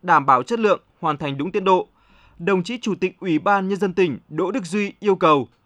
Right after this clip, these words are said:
chủ đầu tư là Ban Quản lý Dự án Đầu tư Xây dựng huyện Mù Cang Chải phối hợp với các sở ngành chức năng đề xuất bố trí nguồn kinh phí thực hiện dự án kịp thời theo đúng kế hoạch. Thường xuyên theo dõi, đôn đốc sát sao, chặt chẽ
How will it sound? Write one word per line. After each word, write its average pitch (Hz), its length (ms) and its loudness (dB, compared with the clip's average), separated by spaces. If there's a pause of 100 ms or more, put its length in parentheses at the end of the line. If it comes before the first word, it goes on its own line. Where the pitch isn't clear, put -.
(480)
chủ 190 140 -4
đầu 185 160 4
tư 233 320 -2 (180)
là 139 220 0
Ban 220 220 2
Quản 151 160 0
lý 190 120 -2
Dự 170 160 -2
án 190 200 2
Đầu 175 160 0
tư 202 240 -6
Xây 202 180 -2
dựng 160 220 -2
huyện 147 160 -4
Mù - 80 -6
Cang 180 160 -4
Chải 147 300 0 (500)
phối 240 140 4
hợp 175 120 2
với 175 100 -2
các 262 200 -4
sở 170 260 0
ngành 143 260 -2
chức 233 160 -10
năng 208 300 2 (140)
đề 165 160 0
xuất 247 180 -6
bố 190 140 0
trí 190 180 -10
nguồn 196 220 -2
kinh 202 180 -6
phí 190 180 -10
thực 180 180 -6
hiện 156 220 0
dự 117 200 -4
án 185 160 0
kịp 175 220 -4
thời 143 280 0 (100)
theo 175 140 -2
đúng 180 180 -2
kế 247 100 0
hoạch. 170 220 4 (720)
Thường 196 200 4
xuyên 220 280 0
theo 220 160 -2
dõi, 220 300 -2 (100)
đôn 202 220 0
đốc 262 160 4
sát 247 200 -6
sao, 196 420 2
chặt 151 160 -6
chẽ 226 200 -6